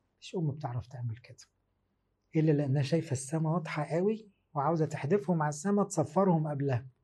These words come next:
وغيرها كتير. دي نفسية مش عادية أبدًا.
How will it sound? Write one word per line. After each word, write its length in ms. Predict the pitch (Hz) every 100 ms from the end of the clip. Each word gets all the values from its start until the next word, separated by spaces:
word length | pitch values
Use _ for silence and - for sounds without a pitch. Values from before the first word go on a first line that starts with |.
| _ _ _ _ -
وغيرها 760 | 127 135 147 135 135 170 151 151
كتير. 600 | - 196 196 113 - _ _ _ _ 139
دي 240 | 160 185
نفسية 460 | 151 - 175 185 151
مش 300 | 170 - 131
عادية 440 | 123 180 156 160
أبدًا. 360 | 160 135 -